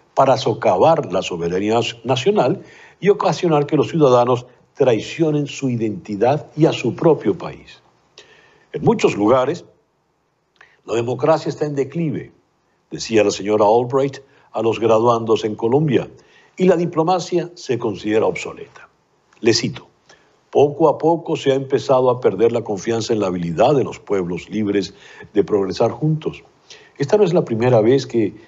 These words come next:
este ciclo cínico ha tenido lugar. También lo fue en la década de los treinta,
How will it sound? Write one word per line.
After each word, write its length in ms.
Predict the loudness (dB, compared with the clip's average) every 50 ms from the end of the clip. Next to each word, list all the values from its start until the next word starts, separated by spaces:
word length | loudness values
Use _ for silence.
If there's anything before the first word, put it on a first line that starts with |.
| _ _ _
este 320 | -4 -4 -4 -2 0 0 0
ciclo 500 | 0 -2 -6 -6 -6 -2 -2 -2 -2 -2
cínico 720 | -6 -6 -6 -4 -4 -2 -2 -2 -2 -4 -2 -2 0 0
ha 80 | 0 0
tenido 320 | -2 -4 -2 0 0 0
lugar. 480 | 2 2 2 2 2 2 0 -2 -6 -16 _ _ -20 -20 -20 -20 _ _ -6
También 300 | -6 -2 2 2 4 6
lo 100 | 4 4
fue 180 | 4 4 4 4
en 80 | 4
la 100 | 4 4
década 400 | 4 2 2 2 2 2 4 4
de 120 | 2 2 0
los 160 | -2 -2 -4
treinta, 520 | -6 -4 -4 -4 -2 0 0 0 0 0